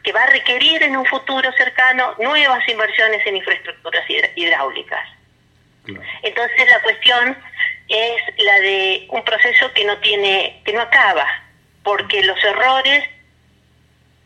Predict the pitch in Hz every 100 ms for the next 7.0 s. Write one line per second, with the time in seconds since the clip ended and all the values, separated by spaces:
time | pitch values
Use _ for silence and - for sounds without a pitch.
0 | - - 214 202 190 190 185 - 208 208
1 | 262 262 262 269 294 - _ _ 190 190
2 | 180 175 - - 190 185 175 - 208 226
3 | 214 - 190 185 269 302 - 262 240 -
4 | _ _ _ _ _ _ 185 - 180 180
5 | 185 214 214 214 196 185 165 165 - -
6 | - - - 294 311 214 196 160 156